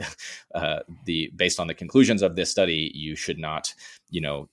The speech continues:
uh, extrapolate this and say, "Okay, if I go out and take the same dose of any over the counter, you know, general fish oil or generic fish oil or something, that I'll, that it'll be the same thing," 'cause it will definitely not be.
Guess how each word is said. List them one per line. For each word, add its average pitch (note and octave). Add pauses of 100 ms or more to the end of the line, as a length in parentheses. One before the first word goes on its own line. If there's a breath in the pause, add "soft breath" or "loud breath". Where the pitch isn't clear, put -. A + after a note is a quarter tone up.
(180)
uh, D2+
extrapolate G2+
this E2
and D#2+
say, D#2+
"Okay, D#2
if -
I D#2+
go E2
out D#2+
and D#2+
take -
the D#2+
same G2+
dose D2
of -
any D2+
over D2+
the C2+
counter, D#2
you D#2
know, C2+
general D2+ (220)
fish F2
oil C#2+
or C#2
generic D2
fish D2
oil C#2
or C2
something, C#2+
that C2+
I'll, C2 (320 loud breath)
that E2
it'll D2+
be D2
the C#2
same C#2
thing," C2+
'cause C#2
it -
will C2+ (160)
definitely C#2
not C2+
be. -